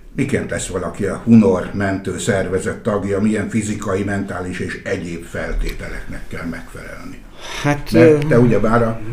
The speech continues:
Speaker 1: Hunor mentő szervezet
Speaker 2: igen,
Speaker 1: tagja
Speaker 2: igen,
Speaker 1: is
Speaker 2: igen,
Speaker 1: vagy.
Speaker 2: igen. Most már tíz év vagyok a Hunor tagja. Ö, egyik, ö, kedves kollégám, barátom, Flódunk Józseffel fedeztük föl ezt a felhívást annak idején, amikor alakult a Hunor.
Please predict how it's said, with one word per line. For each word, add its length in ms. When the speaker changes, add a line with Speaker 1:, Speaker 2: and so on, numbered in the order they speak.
Speaker 1:
Hunor 300
mentő 300
szervezet 440
Speaker 2:
igen, 220
Speaker 1:
tagja 100
Speaker 2:
igen, 160
Speaker 1:
is 60
Speaker 2:
igen, 140
Speaker 1:
vagy. 80
Speaker 2:
igen. 320
Most 160
már 140
tíz 240
év 100
vagyok 260
a 80
Hunor 320
tagja. 480
Ö, 280
egyik, 460
ö, 240
kedves 360
kollégám, 460
barátom, 540
Flódunk 500
Józseffel 580
fedeztük 480
föl 180
ezt 200
a 40
felhívást 580
annak 200
idején, 220
amikor 220
alakult 460
a 40
Hunor. 380